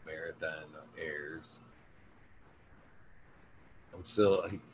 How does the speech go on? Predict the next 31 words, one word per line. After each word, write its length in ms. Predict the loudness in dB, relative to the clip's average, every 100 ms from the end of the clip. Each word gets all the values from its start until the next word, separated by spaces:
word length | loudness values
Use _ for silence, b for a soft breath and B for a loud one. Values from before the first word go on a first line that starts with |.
| b b b 2 6
like 80 | 8
I 40 |
said, 280 | 12 12 12
I 80 | 12
did, 340 | 12 10 10
you 120 | 8
briefly 580 | 8 12 12 12 8 8
shoot 300 | 10 10 12
off 240 | 10 10
that 200 | 6 4
message 460 | 6 4 4 -2 0
yesterday, 560 | 0 2 0 2 4 4
and 80 |
I'm 140 | 0 0
hoping 340 | 0 0 -6 -8
that, 320 | -8 -8 0
uh, 220 | 2 2 -2 -10 -8
it 120 | -6 2
helps. 320 | 4 2 2
I'm 140 | 8
not, 280 | 10 10 10
I 120 | 12 12
don't 200 | 12 12
know 100 | 12
if 100 | 12
I'm 140 | 8
poking 420 | 12 12 12 12
the 100 | 12
bear 600 | 12 12 12 12 12 12
or 240 | 10 8 6
what. 420 | 6 6 4